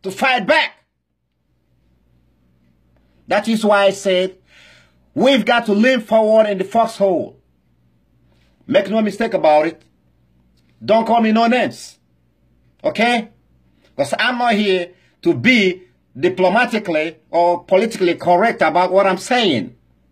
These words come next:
Here, I'm mad. Seriously mad. I am infuriated. They have raised my ire. It's not only the Hausas,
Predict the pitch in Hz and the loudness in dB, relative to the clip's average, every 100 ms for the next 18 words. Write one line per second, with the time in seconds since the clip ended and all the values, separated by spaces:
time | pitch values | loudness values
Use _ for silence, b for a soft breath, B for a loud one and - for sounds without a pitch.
0 | _ _ _ _ _ _ 131 240 214 - | _ _ _ _ _ _ -4 0 0 0
1 | - - _ _ _ _ _ _ _ - | -4 -14 _ _ _ _ _ _ _ -8
2 | 170 214 185 190 226 196 139 - _ _ | -4 -2 -2 0 2 0 -2 -6 _ _
3 | _ _ _ _ _ _ - - 254 233 | _ _ _ _ _ _ -8 -2 0 0
4 | 214 196 202 190 220 214 185 131 - _ | -2 0 0 2 2 2 0 -2 -6 _
5 | _ _ _ 185 220 214 220 214 214 - | _ _ _ -4 -4 -4 -4 -4 -8 -8
6 | 233 226 - 294 285 247 262 262 - - | -6 -6 -2 2 4 4 4 2 -4 -2
7 | 262 196 135 101 - _ _ _ _ _ | 2 2 0 -8 -18 _ _ _ _ _
8 | 110 202 254 247 240 202 233 262 233 233 | -4 0 0 0 -2 -2 -4 -4 -2 -4
9 | 226 285 311 233 - _ _ _ _ _ | -2 0 0 -2 -6 _ _ _ _ _
10 | _ _ _ _ _ _ _ _ _ _ | _ _ _ _ _ _ _ _ _ _
11 | _ _ _ _ _ _ _ _ _ _ | _ _ _ _ _ _ _ _ _ _
12 | _ _ _ _ _ _ _ _ - 320 | _ _ _ _ _ _ _ _ -10 -4
13 | 240 233 208 226 240 196 165 185 202 - | -4 -2 0 2 2 0 0 2 0 0
14 | 185 175 - - | -2 -2 -4 -16